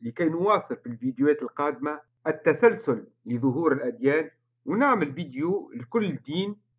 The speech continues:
ظهر من المعتقدات الفيدية. إذن هذه القصة تخص آدم وحواء في المعتقدات الفيدية القديمة أو الغنوصية بصفة عامة. طبعًا القصة متاع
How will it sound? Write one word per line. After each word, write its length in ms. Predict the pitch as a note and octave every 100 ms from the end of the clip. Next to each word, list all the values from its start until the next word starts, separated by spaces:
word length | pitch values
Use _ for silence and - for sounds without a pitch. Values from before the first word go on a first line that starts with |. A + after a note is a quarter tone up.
| B2
ظهر 400 | B2 E3+ G3+ G3+ - _ _ -
من 160 | C#3+
المعتقدات 840 | D#3+ D3+ D3 C3 B2 B2 B2 C#3 C#3 - _ _
الفيدية. 560 | C3 A#2 B2 A2+ G2+ - _ _ _ -
إذن 340 | D3 C4 B3+ A#3+
هذه 240 | B3 F#3+
القصة 640 | F3+ B3+ B3 - F#3+ G3 - _ -
تخص 600 | D3+ A#3 A#3+ - - _ _ _ -
آدم 300 | G#3+ G#3 E3
وحواء 480 | C#3+ - A2+ G#2 - _ _
في 80 | C#3+
المعتقدات 680 | C#3 C#3 B2 C3+ C3 B2+ A#2+
الفيدية 340 | G#2+ A2+ A#2+
القديمة 680 | A2+ - A2+ F3 G#3 G#3 G#3 - _ _ -
أو 200 | A#3 C4
الغنوصية 720 | F#3 C#3+ D#3 C#3 - A2+ G2 - _ -
بصفة 240 | C3 A#2+
عامة. 360 | G#2 F#2 F2+ - _ _
طبعًا 420 | B3+ B3 B2 A2+ - _ -
القصة 720 | D#3+ - C#4 - D#3+ F#3+ - _ -
متاع 300 | - C3+